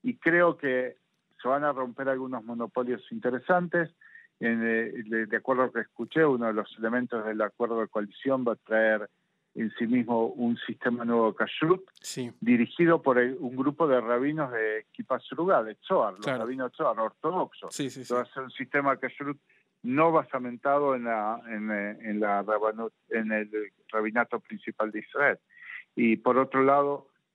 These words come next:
Speaker 1: temas como el cótel igualitario va a ser terminado, si ya te recordás, eh,
Speaker 2: Sí, está,
Speaker 1: Netanyahu rompe el
Speaker 2: está
Speaker 1: acuerdo
Speaker 2: congelado, sí.
Speaker 1: firmado, está congelado, es parte del acuerdo,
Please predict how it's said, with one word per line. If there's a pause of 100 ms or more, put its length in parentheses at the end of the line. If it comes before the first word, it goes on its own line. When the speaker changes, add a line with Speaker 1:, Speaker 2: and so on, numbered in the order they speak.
(120)
Speaker 1:
temas
como
el
cótel
igualitario
va
a
ser
terminado, (100)
si
ya
te
recordás,
eh,
Speaker 2:
Sí,
está,
Speaker 1:
Netanyahu
rompe
el
Speaker 2:
está
Speaker 1:
acuerdo
Speaker 2:
congelado,
sí.
Speaker 1:
firmado, (300)
está
congelado,
es (140)
parte
del
acuerdo,